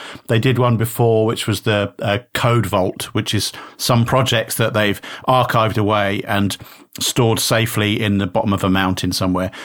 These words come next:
Well, if you contributed code to any of the open source projects used in Ingenuity, you also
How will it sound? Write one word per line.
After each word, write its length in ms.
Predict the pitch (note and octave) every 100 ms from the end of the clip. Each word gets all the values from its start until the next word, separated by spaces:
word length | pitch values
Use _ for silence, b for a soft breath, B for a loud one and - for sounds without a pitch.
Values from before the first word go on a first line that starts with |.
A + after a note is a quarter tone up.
| B B
Well, 280 | A#2 A2+ A2+ B
if 220 | - C3+ D3+
you 120 | C#3+
contributed 640 | - C#3+ B2+ B2+ B2 A#2+
code 320 | - A#2+ A2+ -
to 140 | A#2
any 160 | A#2+ C3
of 80 |
the 120 | A#2+ A2+
open 260 | A2+ G#2
source 220 | - G#2
projects 460 | - A#2 - G#2 -
used 320 | A2 A2 G2+ -
in 220 | G#2 G2+
Ingenuity, 680 | G#2+ G#2+ G2 C3 A#2 - F#2
you 240 | G2 G#2+
also 540 | A2+ C#3+ D#3 G2 E2+